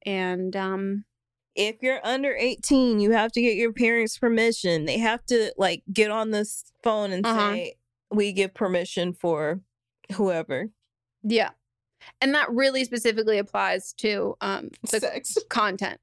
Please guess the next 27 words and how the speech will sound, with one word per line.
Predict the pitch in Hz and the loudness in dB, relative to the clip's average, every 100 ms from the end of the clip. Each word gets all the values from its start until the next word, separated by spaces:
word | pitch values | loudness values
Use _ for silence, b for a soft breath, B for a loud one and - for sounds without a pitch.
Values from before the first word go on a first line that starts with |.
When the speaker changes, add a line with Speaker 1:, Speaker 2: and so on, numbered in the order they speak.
| _ | _
Speaker 2:
Yeah. | 220 | 2
Speaker 1:
Like, | 226 220 | 2 4
if | 254 | 0
you | 233 285 349 | 0 2 6
are | 294 254 | 6 6
like, | 247 220 214 - | 6 4 0 -4
"Hey, | 233 233 | 0 2
I'm | 208 202 - | 0 -2 -8
struggling | - 240 220 208 202 202 | -6 -2 0 2 0 -2
coming, | - 226 214 196 | -2 -2 -2 0
like, | 214 - | -2 0
"I | 214 202 - | -2 -2 -4
am, | - - | -6 -4
uh," | 196 - _ | -4 -6 _
like, | 226 220 | -2 -2
family | 262 240 233 180 | -2 0 0 0
issues, | 220 233 214 | 0 0 2
I | 208 | 0
s-, | 202 - | 0 -4
I'm | 220 | -4
still | 208 226 | -2 -2
in | 214 | 0
high | 220 214 | 0 -2
school," | - 220 214 214 | 0 0 2 0
that | 208 - | -4 -2
blah, | 220 208 | 0 0
blah, | 208 | -2